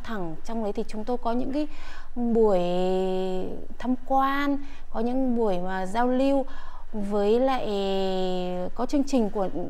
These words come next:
thành phố đó. Và thêm nữa rằng là để cho chị em hiểu biết thêm về cuộc sống, về con người ở Ukraine thì chúng tôi có những thường xuyên hàng năm, thường niên có những cái buổi tham quan, du lịch ở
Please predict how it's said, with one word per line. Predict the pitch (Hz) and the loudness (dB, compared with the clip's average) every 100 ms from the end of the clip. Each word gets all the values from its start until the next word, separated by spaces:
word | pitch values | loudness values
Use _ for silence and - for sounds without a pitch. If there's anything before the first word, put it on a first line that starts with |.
| - - | -4 -2
thành | 233 | -2
phố | 220 226 220 | -2 0 0
đó. | 208 - - - | 0 -2 -6 -4
Và | 196 202 190 185 - | -2 -2 0 -2 -2
thêm | 247 226 | -2 0
nữa | 226 | 0
rằng | 262 214 | -2 -2
là | 202 190 - - - - | -2 -4 -4 -6 -6 -2
để | 208 185 180 | 0 0 0
cho | 233 226 | 0 0
chị | - - | 0 -2
em | 233 233 | 0 0
hiểu | 220 202 | 0 0
biết | 180 277 - | 0 -2 -2
thêm | 247 240 220 | -2 -2 -2
về | 196 | -2
cuộc | - 190 | -2 -2
sống, | - 208 226 277 | -2 0 0 0
về | 247 196 - - - - | 0 0 -2 -4 -4 -2
con | 240 233 | 0 2
người | 226 208 185 | 2 2 0
ở | 180 - - - | 0 -2 -2 -2
Ukraine | 262 240 247 240 233 226 | -2 -2 -2 0 0 0
thì | - - | -2 -2
chúng | 220 | -2
tôi | 240 233 | -2 -2
có | 208 | -2
những | 220 254 247 - - - - - - | -2 -2 -4 -6 -6 -4 -4 -4 0
thường | 220 180 | 0 2
xuyên | - 214 | 0 0
hàng | 202 190 208 | 0 -2 0
năm, | 233 226 - - | 0 -2 -4 -4
thường | 208 202 | -2 0
niên | 226 226 | 0 0
có | 214 | 0
những | 220 240 | -2 0
cái | 254 247 | -2 0
buổi | 233 208 196 175 - - - | 0 -2 -2 -4 -4 -4 -4
tham | 240 233 240 | -2 -2 0
quan, | 240 233 233 220 | 0 2 0 0
du | 233 | 2
lịch | 214 190 - - - - | 2 2 0 -4 -4 -2
ở | 185 175 | -2 -2